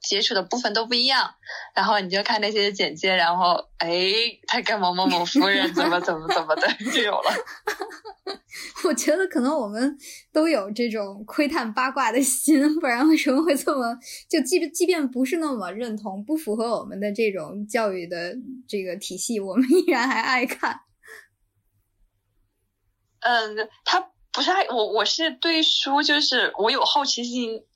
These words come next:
Speaker 1: 我啥玩意儿都看。
Speaker 2: 嗯。
Speaker 1: 但是就是说，有些书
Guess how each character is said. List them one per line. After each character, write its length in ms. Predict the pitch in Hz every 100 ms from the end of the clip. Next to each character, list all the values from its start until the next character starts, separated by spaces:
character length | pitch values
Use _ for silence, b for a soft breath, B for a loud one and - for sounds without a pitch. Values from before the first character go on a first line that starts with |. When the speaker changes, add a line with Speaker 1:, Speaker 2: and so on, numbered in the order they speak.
| -
Speaker 1:
我 40 | 240
啥 240 | 233 233
玩 120 | 285
意 40 | 262
儿 80 | 240
都 100 | 233
看。 320 | 254 269 269 _ _ 226
Speaker 2:
嗯。 420 | 208 - 262 _ _ _ _ _ _ _ _ _ _ _ _ _ _ _ _ _ _
Speaker 1:
但 120 | 330 359
是 200 | 302 285
就 120 | 349
是 140 | 339
说， 320 | 320 285 262 208
有 160 | 220
些 180 | 202 277
书 460 | 285 285 285 277